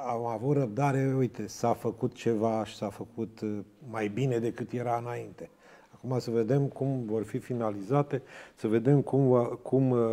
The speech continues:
în modul, în momentul în care va funcționa totul, va fi spulberat și acea, va fi spulberat și mitul, uh, celor, uh,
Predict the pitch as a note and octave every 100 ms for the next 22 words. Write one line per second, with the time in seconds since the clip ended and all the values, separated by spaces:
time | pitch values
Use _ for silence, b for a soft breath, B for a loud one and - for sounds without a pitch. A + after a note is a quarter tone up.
0 | A2 A2 A2+ B2 A#2+ A#2 A2+ A2 G#2+ A2
1 | C3+ C3 B2 A#2 G#2+ G#2+ G#2 A2 G#2+ G#2+
2 | A#2 B2+ B2+ A#2 G2+ F#2 B B B B
3 | - A2 A2 C3 B2 - A#2+ G#2 A#2 B2
4 | A2 - A2 A2 G#2+ G#2 G#2 - A2 G#2
5 | G2+ G#2+ A2 G2+ G2 A2+ G#2+ A#2 G#2 A2+
6 | A2+ A2+ A#2+ A2+ A2+ G2 F#2 _ - -
7 | _ G2+ G2+ G2+ G2 F#2+ - G#2+ G#2+ G#2
8 | F#2+ G2 F#2+ F#2